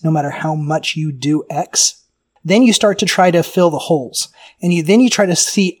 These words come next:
everything else that you're doing wrong in your life, because at that point, you've been taught that you do this checklist and this checklist and this checklist, and then you get that effect.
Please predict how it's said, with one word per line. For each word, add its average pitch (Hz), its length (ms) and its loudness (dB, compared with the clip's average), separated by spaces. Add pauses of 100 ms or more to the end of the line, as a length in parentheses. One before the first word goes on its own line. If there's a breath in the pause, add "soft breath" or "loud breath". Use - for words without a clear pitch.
(100)
everything 240 540 -4
else 220 220 0
that 214 100 -4
you're 180 120 0
doing 165 320 0
wrong 175 300 2
in 160 60 0
your 135 140 -6
life, 127 280 -6
because 160 420 -2
at 143 120 -8
that 165 220 -4
point, 151 320 -4
you've 165 180 -4
been 156 160 -2
taught 190 360 -4
that 151 220 -6 (480 soft breath)
you 180 200 2
do 160 480 0 (100)
this 214 240 0
checklist 165 520 -2
and 151 120 -2
this 202 140 0
checklist 170 400 -2
and 151 120 -2
this 202 120 0
checklist, 147 440 -4
and 147 80 -4
then 143 80 -6
you 156 100 -4
get 135 220 -4
that 131 160 -4
effect. - 640 -6